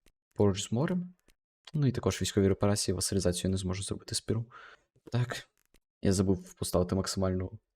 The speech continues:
мирну угоду, максимально забув з Перу поставити, але то нічого страшного.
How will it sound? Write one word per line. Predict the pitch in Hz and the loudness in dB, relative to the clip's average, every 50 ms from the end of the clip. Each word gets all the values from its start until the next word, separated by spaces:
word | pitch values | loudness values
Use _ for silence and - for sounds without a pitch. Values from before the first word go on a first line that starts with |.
| _ _ _ _ _ _ _ _ | _ _ _ _ _ _ _ _
мирну | 107 107 107 107 107 104 110 107 | 0 2 2 2 2 2 2 2
угоду, | 110 110 110 110 | 2 2 2 2
максимально | 104 104 107 - - 104 107 107 110 | 2 0 -2 -2 -4 -4 -2 -2 -2
забув | 107 110 101 - 107 - | -2 -4 -4 -4 -6 -8
з | - | -4
Перу | - 120 113 110 | -2 -2 -2 -2
поставити, | - 127 - - 110 113 113 - - 117 - - _ - | -4 -6 -4 -2 -2 -2 -2 -4 -8 -12 -14 -14 _ -4
але | 101 101 | -4 -2
то | - - 101 | 0 0 0
нічого | 95 90 90 - 71 | 0 0 -2 -4 -8
страшного. | - - - - - - 92 101 104 104 | -8 -10 -10 -10 -6 -6 -6 -6 -6 -12